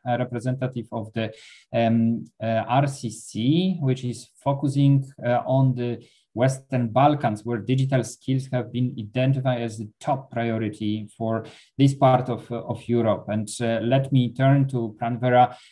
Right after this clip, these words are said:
uh, Castrati, uh, for her presentation, and that we can better understand,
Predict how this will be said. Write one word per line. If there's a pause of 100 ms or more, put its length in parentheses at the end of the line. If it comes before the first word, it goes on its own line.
(120)
uh,
Castrati,
uh,
for
her
presentation, (220)
and
that
we
can
better
understand,